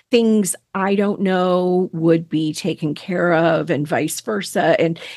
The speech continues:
it's just been a really terrific process. And I hope that has led to a really terrific podcast.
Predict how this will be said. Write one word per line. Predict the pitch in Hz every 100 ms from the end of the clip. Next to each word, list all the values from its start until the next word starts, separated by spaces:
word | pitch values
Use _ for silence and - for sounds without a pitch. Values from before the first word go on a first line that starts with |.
| -
it's | 208 196
just | 208 240 226 -
been | 202 170 170 -
a | 170
really | 165 160 165 165 170 170 160
terrific | 165 - 151 151 165 139 _
process. | 165 151 156 - 143 - - _ _ _ 185
And | 185 180 170 -
I | 185
hope | 175 311 359 180 190 _
that | 180 170
has | 170 165
led | 156 151 151
to | 165 151
a | -
really | 165 156
terrific | 160 - - 127 -
podcast. | 143 - - - - -